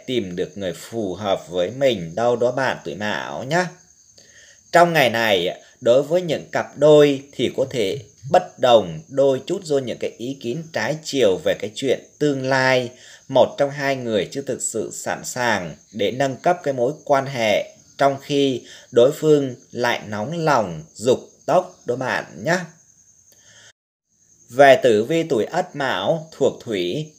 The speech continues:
tình duyên như ý. Tử vi tuổi Đinh Mão thuộc Hỏa, cần bình tĩnh hơn. Tử vi tuổi Kỷ Mão thuộc Thổ, đừng đóng cửa trái tim. Tử vi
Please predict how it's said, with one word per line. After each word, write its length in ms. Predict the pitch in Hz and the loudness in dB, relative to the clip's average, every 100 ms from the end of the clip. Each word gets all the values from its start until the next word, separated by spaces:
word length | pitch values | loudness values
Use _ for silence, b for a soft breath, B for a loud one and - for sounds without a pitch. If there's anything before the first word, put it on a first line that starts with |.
| - | -2
tình 280 | 123 95 | -2 -2
duyên 340 | 87 131 139 131 | -4 -2 -2 0
như 240 | 139 135 | 2 2
ý. 420 | - 104 107 147 B B B | 2 0 -2 -4 B B B
Tử 220 | 120 104 | 4 6
vi 200 | 113 165 | 4 -2
tuổi 240 | 160 117 - | -2 -2 -2
Đinh 280 | 147 151 | -4 -4
Mão 520 | 143 113 90 120 160 - | -4 -4 -2 -2 -4 -6
thuộc 240 | - 104 104 | -2 -2 -2
Hỏa, 460 | 104 90 80 151 156 _ | -4 -4 -4 -6 -10 _
cần 280 | - 107 90 | 0 0 0
bình 240 | 101 87 82 | -4 -6 -6
tĩnh 220 | 98 85 | -6 -6
hơn. 500 | 143 151 143 131 123 117 B B B | -6 4 8 8 4 -12 B B B
Tử 240 | 117 107 | 4 4
vi 200 | 139 165 | 0 -4
tuổi 320 | 160 117 92 - | -2 -2 -4 -4
Kỷ 200 | 113 85 | -6 -4
Mão 540 | 117 104 92 139 151 - | -4 -2 -2 -4 -6 -4
thuộc 140 | 123 104 | -2 -2
Thổ, 480 | - 101 80 78 156 - _ | -2 2 4 4 2 -6 _
đừng 380 | - 120 92 87 | 0 0 0 -6
đóng 200 | 90 139 | -8 -8
cửa 280 | - 120 - - | -8 -4 -4 -4
trái 220 | 110 123 156 | -4 -4 -2
tim. 400 | 147 139 131 120 B B | 0 0 -2 -10 B B
Tử 240 | - 113 104 | 4 6 6
vi 160 | 156 | 0